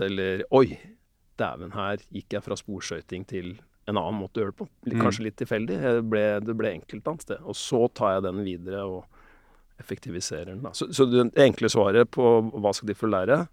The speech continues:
Speaker 1: er <laughs> enten øve ganske mye.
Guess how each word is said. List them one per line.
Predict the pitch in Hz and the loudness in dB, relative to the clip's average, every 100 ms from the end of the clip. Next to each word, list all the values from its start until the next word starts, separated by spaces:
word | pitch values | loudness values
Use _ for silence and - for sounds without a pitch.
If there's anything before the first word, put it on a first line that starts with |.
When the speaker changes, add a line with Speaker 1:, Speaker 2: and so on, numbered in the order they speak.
| - | -2
Speaker 1:
er | 104 104 107 _ _ _ - | 4 4 2 _ _ _ -14
<laughs> | - - | -12 -4
enten | 110 113 - - 170 - - _ _ - 143 131 - 135 | -2 -2 -4 0 0 0 -4 _ _ -8 -4 -4 0 6
øve | 120 120 | 8 8
ganske | 110 131 | 6 6
mye. | 117 117 180 | 8 8 8